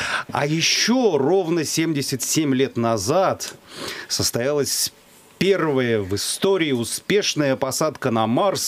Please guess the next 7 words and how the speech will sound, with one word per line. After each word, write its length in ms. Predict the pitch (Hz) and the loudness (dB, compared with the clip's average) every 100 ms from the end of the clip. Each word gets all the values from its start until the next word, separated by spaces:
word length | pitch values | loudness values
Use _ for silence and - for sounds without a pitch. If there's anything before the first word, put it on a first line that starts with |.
| - | -6
спускаемого 880 | - 151 131 - 170 160 135 123 117 | -4 -4 -2 -2 -2 0 0 0 0
аппарата 420 | 113 110 165 170 143 | 0 0 0 -2 -2
советской 640 | - 107 143 175 - 151 | -2 0 0 -2 -2 -4
автоматической 840 | 131 135 131 127 156 - - 143 | -2 0 0 -2 -4 -4 -2 0
межпланетной 920 | 117 131 - - 131 117 135 143 131 127 | 0 0 -2 -2 -2 2 0 -2 -4 -4
станции 560 | - 135 139 - 135 | -2 0 0 -2 -2
Марс-три. 920 | 117 110 143 - - - 156 180 143 | 0 0 0 -2 -2 -2 0 0 -2